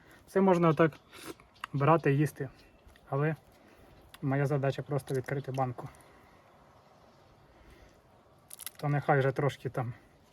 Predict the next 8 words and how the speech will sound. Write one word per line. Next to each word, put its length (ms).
замажуся, 540
аби 140
на 120
оператора 480
не, 140
не 180
потрапило. 540
<laughs> 80